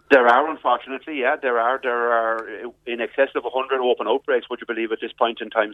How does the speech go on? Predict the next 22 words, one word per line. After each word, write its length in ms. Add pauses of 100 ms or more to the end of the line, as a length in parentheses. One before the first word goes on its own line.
still. 260 (340)
Now, 260
it's 160
important, 420
I 60
suppose, 280
to 60
point 280
out 160
that 120
an 120
open 260
outbreak 480
is, 120 (360)
is 180
still, 280
you 80
know, 180
twenty-eight 600
days 260 (160)
post, 380 (400)
uh, 260